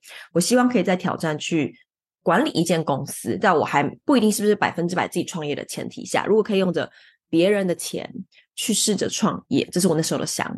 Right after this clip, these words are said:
法。所以我加入了一个，呃，新加坡的新创公司，叫做 Novel Ship，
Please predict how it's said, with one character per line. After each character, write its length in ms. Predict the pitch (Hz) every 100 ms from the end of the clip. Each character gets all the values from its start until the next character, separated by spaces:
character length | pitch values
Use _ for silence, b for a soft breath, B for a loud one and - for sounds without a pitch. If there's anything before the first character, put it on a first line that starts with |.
| -
法。 220 | - - B B
所 120 | -
以 20 | 190
我 60 |
加 280 | 165 196 196
入 180 | 214 180
了 140 | 143
一 160 | - 139
个， 360 | - 147 131 - -
呃， 180 | 143
新 180 | 143 190
加 200 | 208 190
坡 200 | 185 175
的 140 | 160 147
新 160 | 160
创 220 | 160 160
公 200 | 151 139
司， 280 | 139 - 156
叫 160 | 143 156
做 160 | 160
Novel 280 | 151 143 143
Ship， 300 | 143 - -